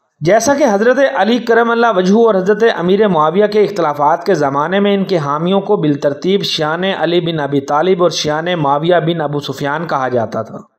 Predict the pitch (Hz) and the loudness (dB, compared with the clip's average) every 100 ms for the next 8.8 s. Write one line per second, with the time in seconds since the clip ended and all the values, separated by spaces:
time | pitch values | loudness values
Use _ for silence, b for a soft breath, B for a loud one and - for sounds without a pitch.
0 | - 175 269 269 208 262 269 269 208 151 | -2 0 0 0 2 2 2 2 2 2
1 | 170 233 233 220 254 196 - 180 220 233 | 2 2 0 0 0 -2 0 0 0 2
2 | 196 - 160 151 165 208 208 190 208 220 | 0 0 -2 0 2 0 0 2 4 2
3 | 214 190 - 185 156 147 156 196 - 165 | 2 2 0 -2 -2 2 2 0 -4 -4
4 | 156 170 196 - 165 190 180 190 151 165 | -4 -2 -4 -2 0 0 0 -2 -2 -2
5 | 180 143 147 165 143 120 117 110 110 _ | 0 0 0 0 0 -2 -6 -6 -12 _
6 | - 165 180 185 240 220 247 226 165 170 | -8 -4 0 2 2 2 2 2 0 0
7 | 220 180 170 160 202 208 208 156 170 190 | 0 0 0 0 0 0 -2 0 0 0
8 | 156 175 180 165 143 120 113 117 | 0 0 -2 -2 -4 -4 -6 -8